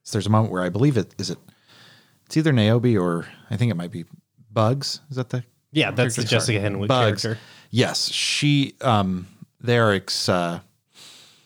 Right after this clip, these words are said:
Speaker 1: Neo is, is questioning if he ever did anything of relevance, you know,
Speaker 2: Mm.
Speaker 1: after all of that. And
Speaker 2: It all meant something, I think, is the
Speaker 1: and I
Speaker 2: line.
Speaker 1: think it's really easy,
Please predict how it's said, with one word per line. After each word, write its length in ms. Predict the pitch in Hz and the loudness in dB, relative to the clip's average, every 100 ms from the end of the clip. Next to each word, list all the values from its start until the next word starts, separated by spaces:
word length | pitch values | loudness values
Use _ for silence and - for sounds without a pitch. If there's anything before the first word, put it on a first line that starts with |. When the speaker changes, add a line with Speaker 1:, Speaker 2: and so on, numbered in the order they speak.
| _ _ _ _ _ - | _ _ _ _ _ -4
Speaker 1:
Neo 340 | 123 117 104 | 0 2 2
is, 240 | 98 - - | 0 -2 -8
is 160 | 101 | -8
questioning 640 | - 110 92 101 90 87 90 | -2 -2 -2 -2 -4 -4 -6
if 200 | 95 - | -8 -6
he 120 | 92 | -4
ever 200 | 85 87 | -2 -4
did 280 | 82 87 85 | -4 -6 -4
anything 540 | 92 92 90 82 69 - _ _ - | -2 -2 -2 -6 -8 -14 _ _ -10
of 140 | 90 82 | -8 -6
relevance, 640 | 78 76 69 - - - | -6 -8 -10 -8 -8 -2
you 60 | 131 | 2
know, 200 | 147 147 | 6 6
Speaker 2:
Mm. 100 | 131 | 4
Speaker 1:
after 260 | 113 92 82 | 2 0 -2
all 120 | 78 | -4
of 80 | 76 | -6
that. 360 | 76 76 - _ - | -6 -6 -10 _ -8
And 380 | 87 82 78 - - - - - - - - - | -4 -4 -6 -10 -20 -20 -20 -20 -20 -20 -20 -4
Speaker 2:
It 120 | 117 | -2
all 160 | 117 120 | 0 0
meant 220 | 127 139 | -2 -2
something, 400 | 147 131 147 131 | -2 -2 0 -2
I 60 | 120 | 0
think, 200 | 139 131 | 0 -2
is 120 | 117 | -4
the 80 | 135 | -2
Speaker 1:
and 180 | 160 | 0
I 60 | 143 | 0
Speaker 2:
line. 80 | 147 | 0
Speaker 1:
think 160 | 139 | 0
it's 160 | 202 - | -2 0
really 280 | 131 139 123 | 0 0 0
easy, 520 | 107 110 113 123 117 | 0 0 0 0 -2